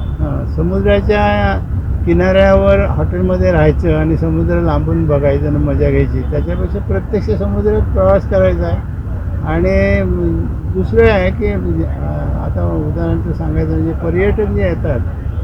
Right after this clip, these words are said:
ते आनंद घ्यायला, विश्रांतीला आणि महत्त्वाचं म्हणजे मासे खायला येतात. हां, आणि मग ती पण सोय आपल्याकडे इथे आहे, समजलं का?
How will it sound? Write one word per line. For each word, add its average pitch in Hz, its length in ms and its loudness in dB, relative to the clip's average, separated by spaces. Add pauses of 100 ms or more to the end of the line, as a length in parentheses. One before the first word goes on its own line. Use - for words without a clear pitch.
(240)
ते 208 200 2
आनंद 208 540 2
घ्यायला, 170 440 6 (380)
विश्रांतीला 185 760 0 (640)
आणि 185 260 0
महत्त्वाचं 208 540 2
म्हणजे 208 220 -2
मासे 196 340 2
खायला 135 320 0
येतात. - 300 -4 (720)
हां, 151 280 -2
आणि 165 200 -2
मग 196 180 -2
ती 240 260 0
पण 254 260 0
सोय 233 220 6
आपल्याकडे 208 460 2
इथे 190 180 0
आहे, 143 260 2 (540)
समजलं 156 260 0
का? 151 300 -2